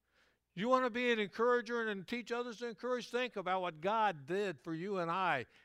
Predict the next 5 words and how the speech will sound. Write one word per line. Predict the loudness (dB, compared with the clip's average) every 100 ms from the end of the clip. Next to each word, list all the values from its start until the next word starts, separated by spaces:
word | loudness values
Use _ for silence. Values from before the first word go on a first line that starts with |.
| _
yesterday | 2 2 0 -2 0 0
to | -4
use | -4 -2 -2 0
us | 4 4 2 -8 -18 _ _ _ _ _ _ _ _ _ -8
in, | -6 -6